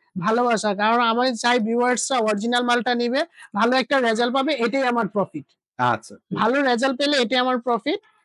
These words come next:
Speaker 1: তো এই যারা বডি লোশনটা নিবে আমাদের কাছ থেকে উসুফি ব্র্যান্ডের, তাদের সাথে জাফরানের একটা হ্যান্ডমেড সাবান ফ্রি পাচ্ছে। এই সাবানটা কিন্তু normally ভাই শপে গেলে দুইশো থেকে তিনশো টাকা লাগবে।
Speaker 2: হুম, হুম।
Speaker 1: আর এই সাবানটা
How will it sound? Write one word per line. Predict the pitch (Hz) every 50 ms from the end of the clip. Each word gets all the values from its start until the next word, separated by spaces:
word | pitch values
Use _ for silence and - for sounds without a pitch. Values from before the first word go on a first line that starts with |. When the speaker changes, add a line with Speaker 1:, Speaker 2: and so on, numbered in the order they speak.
| -
Speaker 1:
তো | 262 240 240
এই | 240 233 240 220 196
যারা | 190 220 226 240 247
বডি | 208 190 202 214 220 285
লোশনটা | 294 285 277 330 - 269 262 233 233 226
নিবে | 208 208 208 226 262
আমাদের | 247 220 208 214 214 202 214 214
কাছ | 208 214 214 - -
থেকে | - 233 208 254 285
উসুফি | 277 233 220 - - 254 - - 277
ব্র্যান্ডের, | 233 202 214 196 208 208 208 302 427 - _ _ _ -
তাদের | 226 220 208 220
সাথে | - - 240 220 220 226
জাফরানের | 190 175 175 196 214 202 - - 269 269 269 269 277 254
একটা | 226 214 - 240 214
হ্যান্ডমেড | 196 202 208 208 208 226 233 -
সাবান | - 226 214 220 247 233
ফ্রি | 185 - 247 240
পাচ্ছে। | 214 226 202 170 - - 160 156 _ _ - _ -
এই | 233 247
সাবানটা | - 302 302 311 302 294 320
কিন্তু | 294 311 302 330
normally | 302 262 240 240 247 262 262 277 285 277
ভাই | 285 277 247
শপে | - 254 240 226 254
গেলে | 262 262 262 254
দুইশো | 214 220 233 - -
থেকে | 240 254 247 254
তিনশো | 247 - 262 240 - 262
টাকা | 240 220 196 190 185
লাগবে। | 170 160 147 139 139 131 131
Speaker 2:
হুম, | 135 131 127
হুম। | 117 120 127 156 202 208
Speaker 1:
আর | - 190 208
এই | 226 247
সাবানটা | 240 - 277 277 302 311 285 339